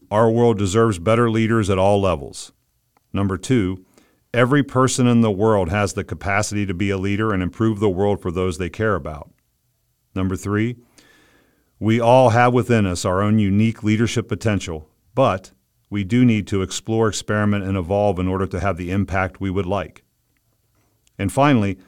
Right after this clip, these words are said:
I don't believe leadership can be taught, but it can be learned. And hence, that's my descriptive and not prescriptive approach, because I don't think I can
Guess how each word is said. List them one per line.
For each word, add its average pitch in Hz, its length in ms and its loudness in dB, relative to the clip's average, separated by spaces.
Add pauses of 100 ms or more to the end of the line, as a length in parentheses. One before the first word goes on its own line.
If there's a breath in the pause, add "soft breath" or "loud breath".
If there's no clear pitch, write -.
(640 soft breath)
I 110 100 0
don't 127 200 2
believe 120 340 0
leadership 113 720 0
can 104 180 -2
be 90 120 -6
taught, 110 480 -2 (380)
but 101 100 -6
it 98 80 -10
can 110 240 0
be 104 100 0
learned. 113 460 -2 (1000 soft breath)
And 101 200 -2
hence, 120 260 0
that's 113 360 0
my 110 200 0
descriptive 101 600 -2
and 104 100 0
not 104 200 -2
prescriptive 107 600 -2
approach, 98 480 0
because - 260 -4
I 110 140 0
don't 107 160 -2
think 107 160 0
I 98 100 -2
can 92 220 -4